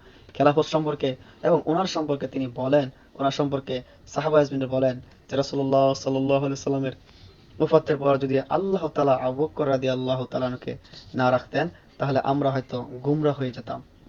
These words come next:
আমরা হয়তো পথভ্রষ্ট হয়ে যেতাম। এ সময় আবু বকর রাদিয়াল্লাহু তাআলা আনহু খেলাফতের দায়িত্ব গ্রহণ করলেন এবং সকল সাহাবাকেই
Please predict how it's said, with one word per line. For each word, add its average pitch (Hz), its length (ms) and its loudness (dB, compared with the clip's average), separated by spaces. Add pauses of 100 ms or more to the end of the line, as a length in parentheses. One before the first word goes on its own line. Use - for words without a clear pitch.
(120)
আমরা 151 220 0
হয়তো 135 400 -4 (340)
পথভ্রষ্ট 151 560 0
হয়ে 135 160 -4
যেতাম। 139 340 -10 (720)
এ 143 40 -2
সময় 135 360 -2 (300)
আবু 139 160 -2
বকর 135 200 -6
রাদিয়াল্লাহু 127 560 0
তাআলা 123 300 -2
আনহু 131 200 -6 (380)
খেলাফতের 139 440 -2
দায়িত্ব 147 360 -4
গ্রহণ 135 240 -4
করলেন 127 360 -2 (360)
এবং 160 340 4
সকল 147 500 0
সাহাবাকেই 139 640 -2